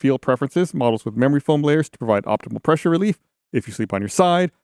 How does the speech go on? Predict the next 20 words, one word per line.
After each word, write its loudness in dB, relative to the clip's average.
Models 0
with 0
a 2
more 2
responsive -2
foam 2
to -8
cradle 0
your -2
body 0
for -8
essential -6
support, 0
uh, -4
in -6
stomach -2
and -4
back 0
sleeping -6
positions, -2